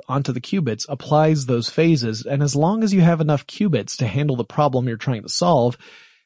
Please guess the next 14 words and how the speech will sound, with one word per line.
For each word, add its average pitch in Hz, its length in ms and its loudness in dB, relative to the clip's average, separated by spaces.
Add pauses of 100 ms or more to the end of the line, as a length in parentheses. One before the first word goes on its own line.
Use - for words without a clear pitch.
(100)
everything 143 380 4
should 139 200 -2
work 104 180 -4
out 101 120 -4
pretty 117 200 -4
well. 151 360 2
Some 139 340 -2
answers 131 580 -2 (120)
get 127 220 2
amplified, 107 760 -4 (320)
some 123 400 -2
get - 300 -6
canceled 123 440 -4
out, 98 320 -6